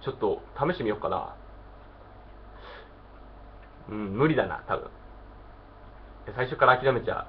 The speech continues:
まずいけど。な、若い頃はクラブとかでオールしてても全然平気だったけど、今きついですもんね。クラブとか行って朝方まで音楽、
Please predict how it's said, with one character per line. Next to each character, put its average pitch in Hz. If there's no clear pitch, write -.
ま 104
ず 95
い -
け 98
ど。 78
な、 170
若 170
い 214
頃 170
は 143
ク 160
ラ 170
ブ 180
と 196
か 165
で 123
オ 156
ー -
ル 147
し 135
て 131
て 135
も 113
全 127
然 139
平 131
気 131
だ 131
っ -
た 123
け 113
ど、 117
今 165
き -
つ 254
い 269
で 233
す 156
も 127
ん 127
ね。 131
ク 135
ラ 131
ブ 127
と 131
か 123
行 -
っ -
て 117
朝 117
方 123
ま 120
で 107
音 123
楽、 107